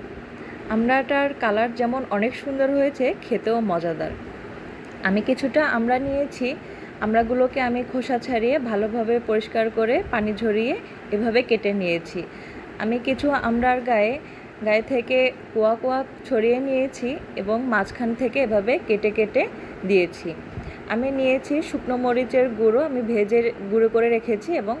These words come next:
পাঁচ ফোড়নের গুঁড়ো, কিছুটা পাঁচ ফোড়ন ভেজে আমি গুঁড়ো করে নিয়েছি। আমি চুলায়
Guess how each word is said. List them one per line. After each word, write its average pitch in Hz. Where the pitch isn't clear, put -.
পাঁচ 208
ফোড়নের 226
গুঁড়ো, 196
কিছুটা 247
পাঁচ 226
ফোড়ন 254
ভেজে 226
আমি 226
গুঁড়ো 208
করে 170
নিয়েছি। 165
আমি 208
চুলায় 269